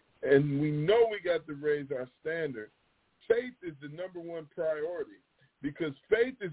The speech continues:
gonna connect and show you what these standards are. It's gonna be your plumb line to these standards, and faith is gonna be the one that you connect to know which standards you are or are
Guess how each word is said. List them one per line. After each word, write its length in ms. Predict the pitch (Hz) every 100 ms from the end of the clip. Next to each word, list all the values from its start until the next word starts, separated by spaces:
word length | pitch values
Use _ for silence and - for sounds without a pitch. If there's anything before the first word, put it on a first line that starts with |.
| 147
gonna 220 | 170 160 -
connect 480 | 156 160 202 185 -
and 180 | 147 143 131 - - - -
show 240 | 220 262 233
you 240 | 160 123 117 _ _ _
what 180 | 151 147
these 120 | 151 147
standards 380 | - 165 156 143 - 180
are. 220 | 160 143 _ _
It's 140 | 190 147
gonna 220 | 165 156
be 200 | 147 160 156
your 160 | 143 139 -
plumb 300 | 208 233 214
line 300 | 160 147 139 -
to 60 | 127
these 140 | 123 123 _
standards, 420 | 127 120 127 139 143
and 160 | 127 -
faith 280 | - 208 220 170
is 140 | 170 147
gonna 180 | 160 160
be 180 | 151 156
the 140 | 151
one 280 | 151 160 156
that 160 | 151 139
you 80 | 165 -
connect 500 | 151 151 180 170 -
to 80 |
know 380 | 160 160 170 170 151 _ _ _
which 340 | 123 135 170 147 -
standards 420 | 165 170 160 156
you 180 | 135 151
are 280 | 151 156 151 _ - - - _
or 220 | 135 131
are 300 | 139 139 143